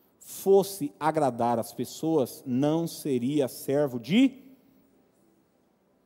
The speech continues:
de Cristo. Esse negócio de ficar se desdobrando pra manter todo mundo feliz com você,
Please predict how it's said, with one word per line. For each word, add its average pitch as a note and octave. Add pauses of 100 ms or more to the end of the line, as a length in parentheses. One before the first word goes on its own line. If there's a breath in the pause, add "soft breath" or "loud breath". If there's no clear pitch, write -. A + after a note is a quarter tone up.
(1040)
de C3
Cristo. -
Esse A#2
negócio D3
de -
ficar -
se -
desdobrando B2
pra B2+
manter C3 (180)
todo E3+
mundo C3+
feliz C3
com B2
você, A2+